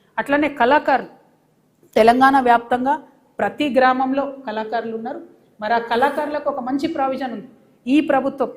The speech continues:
రాష్ట్ర ప్రభుత్వం కళాకారులను గుర్తించి, గుర్తింపు కార్డు ఇచ్చి, ఐదు వందల రూపాయలు ఇస్తే చాలు. కేంద్ర ప్రభుత్వం నుంచి ఐదు వేల ఐదు వందల రూపాయలు వచ్చే పథకం ఉన్నది. దాన్ని అడ్వాంటేజ్ తీసుకొని, రాష్ట్ర ప్రభుత్వం తక్షణమే కళాకారులకు గుర్తించి, దానికి సంబంధించిన ప్రావిజన్ని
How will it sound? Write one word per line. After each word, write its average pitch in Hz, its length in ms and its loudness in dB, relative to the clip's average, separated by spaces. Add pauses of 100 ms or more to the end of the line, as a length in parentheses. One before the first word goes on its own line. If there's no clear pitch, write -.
(100)
రాష్ట్ర 233 300 2
ప్రభుత్వం 269 480 -4
కళాకారులను 254 640 0
గుర్తించి, 247 680 -6 (380)
గుర్తింపు 277 380 2
కార్డు 262 300 0
ఇచ్చి, 330 260 -8 (220)
ఐదు 262 280 2
వందల 269 380 2
రూపాయలు 269 320 -2
ఇస్తే - 180 -6
చాలు. 220 400 -6 (400)
కేంద్ర 311 260 8
ప్రభుత్వం 294 420 0
నుంచి 285 180 -2
ఐదు 254 180 -2
వేల 262 180 0
ఐదు 247 160 -2
వందల 233 200 -6
రూపాయలు 240 340 -6
వచ్చే 233 180 -12
పథకం 240 420 -8
ఉన్నది. 214 220 -8 (420)
దాన్ని 226 220 4
అడ్వాంటేజ్ 277 480 2
తీసుకొని, 262 580 -2 (320)
రాష్ట్ర 240 320 2
ప్రభుత్వం 277 500 0 (140)
తక్షణమే 277 440 0
కళాకారులకు 247 580 0
గుర్తించి, 254 600 -6 (320)
దానికి 247 280 2
సంబంధించిన 277 680 -2
ప్రావిజన్ని 254 680 -2